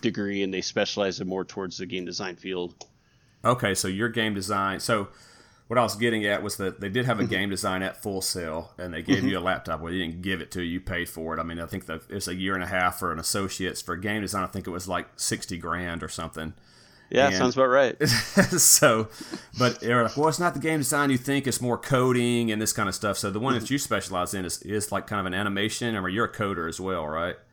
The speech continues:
Speaker 1: So I was more of a scripter, but so, um, at least with the Art Institute, like, obviously they're two, uh, what you talk with Full Sail, they did more of the, the coding aspect or the program aspect. They,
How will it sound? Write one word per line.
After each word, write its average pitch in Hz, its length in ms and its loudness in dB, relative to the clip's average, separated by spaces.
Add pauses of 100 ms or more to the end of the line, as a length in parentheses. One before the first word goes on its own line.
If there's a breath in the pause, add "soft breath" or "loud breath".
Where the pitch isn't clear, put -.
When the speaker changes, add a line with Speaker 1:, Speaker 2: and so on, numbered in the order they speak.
(540 loud breath)
Speaker 1:
So 151 340 6
I 143 40 8
was 151 160 4
more 165 180 6
of 127 100 0
a 95 220 4
scripter, 143 440 -4
but 131 300 0
so, 131 380 2 (180)
um, 98 460 -2 (840)
at 135 120 6
least 165 220 4
with 160 80 2
the 127 120 2
Art 123 120 4
Institute, 110 300 -2
like, 104 180 2
obviously 107 380 0
they're 104 140 -4
two, 107 200 -6 (100)
uh, 101 260 -4 (640)
what 110 200 -4
you 104 100 -6
talk 113 220 0
with 107 140 -4
Full 113 120 -4
Sail, 104 200 -4
they 98 120 -2
did 101 160 -4
more 101 220 -2
of 92 80 -8
the, 92 240 -4
the 98 100 -8
coding 98 360 -6
aspect 95 400 -8
or 92 60 -10
the 92 60 -12
program 95 360 -8
aspect. 90 480 -12
They, 98 260 -8